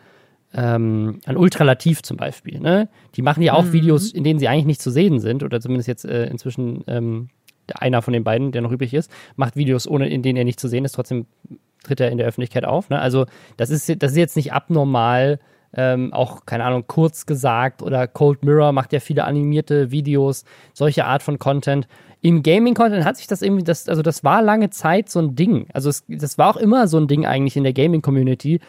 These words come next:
Speaker 1: dass du erst lange Zeit, das war ja auch damals noch nicht so etabliert mit guten Facecams und so,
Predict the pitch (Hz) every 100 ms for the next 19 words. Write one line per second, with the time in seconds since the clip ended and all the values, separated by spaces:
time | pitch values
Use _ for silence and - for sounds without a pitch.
0 | - - 135 - - 147 160 - 127 170
1 | 175 - 156 156 - 123 - 139 120 123
2 | 147 139 139 - 139 127 123 170 - 127
3 | 139 131 - 120 - 123 117 - - 139